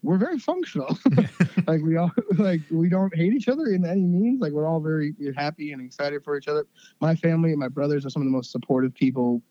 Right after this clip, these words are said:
Speaker 1: of my music. Uh, they really are. They're just some of the best people that I know. And I'm really thankful for that. But growing up, it was strange 'cause my two older brothers were, like, a thing, right? They were, it was Matt and Brandon. They were, the, they were, like, you know, the, the homies.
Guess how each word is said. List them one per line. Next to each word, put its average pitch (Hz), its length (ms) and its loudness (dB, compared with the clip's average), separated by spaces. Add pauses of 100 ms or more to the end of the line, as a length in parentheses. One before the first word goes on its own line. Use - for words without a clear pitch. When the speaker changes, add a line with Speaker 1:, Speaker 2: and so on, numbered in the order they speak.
(120)
Speaker 1:
of 131 260 2
my 123 160 2
music. 120 480 0
Uh, 117 300 0 (580)
they 123 120 4
really 135 200 2
are. 131 120 2
They're 135 80 2
just 135 180 -6
some 135 100 0
of 123 60 0
the 120 80 -2
best 123 240 -4
people 123 360 0
that 123 180 0
I 123 100 2
know. 165 300 2 (180)
And 131 180 0
I'm 131 160 -2
really 127 200 0
thankful 170 340 -2
for 127 160 -14
that. 120 260 -10
But 156 240 0 (480)
growing 175 300 4
up, 180 200 0 (280)
it 175 80 0
was 156 140 0
strange 190 320 0
'cause 151 100 -4
my 143 100 -2
two 202 220 2
older 190 220 2
brothers 131 340 -2
were, 135 80 -2
like, 123 280 -4 (520)
a - 100 -8
thing, 123 300 0
right? 127 200 0
They 135 120 0
were, 127 100 0
it 135 60 0
was 139 140 0
Matt 175 180 0
and 160 80 2
Brandon. 143 260 2
They 139 120 2
were, 143 100 0
the, 135 160 -4
they 143 140 0
were, 143 100 2
like, 123 260 -2
you 147 120 0
know, 120 120 0
the, 127 160 -6 (160)
the - 80 -12
homies. 123 460 0